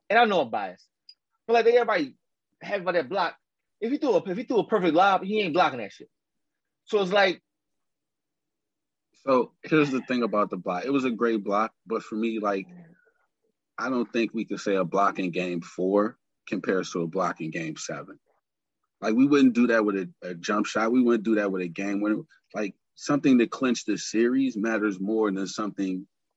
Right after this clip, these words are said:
Speaker 2: in a game to even the series. So, like, for me, it,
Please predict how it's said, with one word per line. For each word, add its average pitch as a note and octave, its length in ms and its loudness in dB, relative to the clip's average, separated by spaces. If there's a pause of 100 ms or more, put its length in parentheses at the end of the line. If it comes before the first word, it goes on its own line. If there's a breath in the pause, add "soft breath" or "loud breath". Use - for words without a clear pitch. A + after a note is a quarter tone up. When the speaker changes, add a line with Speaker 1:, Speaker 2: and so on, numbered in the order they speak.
(140)
Speaker 2:
in A2 140 -6
a G2+ 80 -4
game G2+ 360 -2
to - 140 -12 (120)
even G2+ 360 -2
the F2+ 80 -2
series. - 580 -8 (460)
So, - 140 -8
like, A2 200 0
for - 120 -10
me, B2 400 4 (140)
it, A#2 140 -12